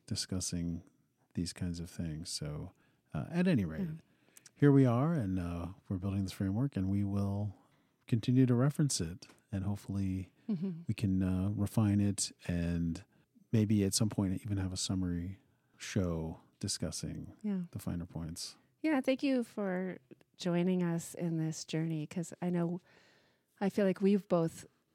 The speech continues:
Speaker 2: you know, just having to do the research and put a few shows together already, I feel like we've, we've begun to refine our own theology on these topics. And we also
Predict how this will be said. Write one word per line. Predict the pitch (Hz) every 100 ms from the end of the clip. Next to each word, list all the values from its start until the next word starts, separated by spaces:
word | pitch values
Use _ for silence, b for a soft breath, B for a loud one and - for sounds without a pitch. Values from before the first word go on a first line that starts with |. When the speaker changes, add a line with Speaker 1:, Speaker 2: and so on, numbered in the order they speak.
| _
Speaker 2:
you | 208
know, | 175
just | 180 185
having | 180 185
to | 180 185
do | 180 175
the | 175 175
research | 175 175 190 180 -
and | 170
put | 185
a | 151
few | 175 175
shows | 170 170 170 175
together | 180 165 165 165
already, | 160 156 175 151 117
I |
feel | 160 -
like | 147
we've, | 165 160 156 - - _ -
we've | 185 175
begun | 175 185 180
to | - 180 160
refine | 165 - 175 156 156 160 160 175 -
our | 165 160
own | 156 165
theology | - 165 151 151 156 165 160 160 - _ -
on | 156
these | 156 156
topics. | - 160 165 165 - b b b b b -
And | 190 196
we | 220
also | 220 247 269 247 240